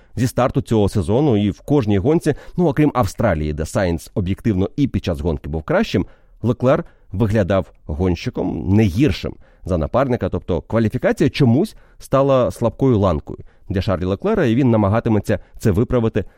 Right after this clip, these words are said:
перед кваліфікацією на Гран-прі Китаю. Там дві кваліфікації буде, тому буде більше спроб зрозуміти, що він має робити для того, щоб отримати кращий результат. В Японії Леклер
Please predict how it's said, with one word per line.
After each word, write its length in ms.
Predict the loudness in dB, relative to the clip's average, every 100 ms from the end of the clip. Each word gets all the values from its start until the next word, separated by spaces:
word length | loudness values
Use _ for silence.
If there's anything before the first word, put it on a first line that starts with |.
| -14 -2
перед 380 | -2 0 -4 -8
кваліфікацією 960 | -2 -2 0 -2 -4 -4 -4 -2 -2 -2
на 200 | 0 0
Гран-прі 440 | 0 -2 -2 -4 -4
Китаю. 380 | -4 -2 -2
Там 220 | 2 2 2
дві 160 | 0
кваліфікації 680 | 2 0 0 0 0 2 0
буде, 240 | 2 0
тому 220 | 0 0 0
буде 240 | 0 0
більше 380 | 0 -2 -2 -6
спроб 320 | -4 -2 -4 -6 -8
зрозуміти, 640 | -2 0 2 2 2 0 -4 -6 -20
що 260 | -8 2 4
він 160 | 6 4
має 280 | 4 2
робити 460 | 0 0 -2 0 -2 -4 -10
для 120 | -6
того, 220 | -2 0 0
щоб 160 | -4 -4
отримати 440 | -2 -2 -2 -4
кращий 420 | -4 -4 -2 -2
результат. 500 | -2 -4 -6 -8 -10 -20 -10
В 60 | -2
Японії 640 | 0 2 2 2 0 -4 -12 -6
Леклер 380 | -4 0 -2